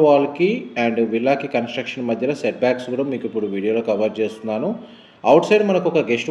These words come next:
వాష్‌రూమ్ కూడా ప్రొవైడ్ చేశారండి. అప్రోచ్ రోడ్ అనేది మీకు ఇప్పుడు ఈ రోడ్ ఏదైతే చూస్తున్నారో ఇది సౌత్ సైడ్ కనెక్టివిటీ రోడ్ అండి, ఫార్టీ ఫీట్ రోడ్ కనెక్టివిటీ.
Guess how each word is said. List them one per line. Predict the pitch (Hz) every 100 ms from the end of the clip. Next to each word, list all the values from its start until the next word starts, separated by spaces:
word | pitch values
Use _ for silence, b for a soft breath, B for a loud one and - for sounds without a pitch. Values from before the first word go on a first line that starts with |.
| 156
వాష్‌రూమ్ | 143 - 147 143
కూడా | 143 139
ప్రొవైడ్ | 127 127 123
చేశారండి. | 120 131 127 123 185 185 113
అప్రోచ్ | 139 147 147 123
రోడ్ | 127 131
అనేది | 127 123 160 143
మీకు | 117 107
ఇప్పుడు | 113 113 110 113 120
ఈ | 117
రోడ్ | 127 147
ఏదైతే | 143 143 -
చూస్తున్నారో | 120 - 120 117 175 202 127
ఇది | 127 -
సౌత్ | 120 131 -
సైడ్ | 143 135 120
కనెక్టివిటీ | 120 131 120 120 110
రోడ్ | 110 110
అండి, | 120 202 - - - _ _ _ _ _ -
ఫార్టీ | 117 131 131
ఫీట్ | 123 120
రోడ్ | 107 110
కనెక్టివిటీ. | 110 117 110 117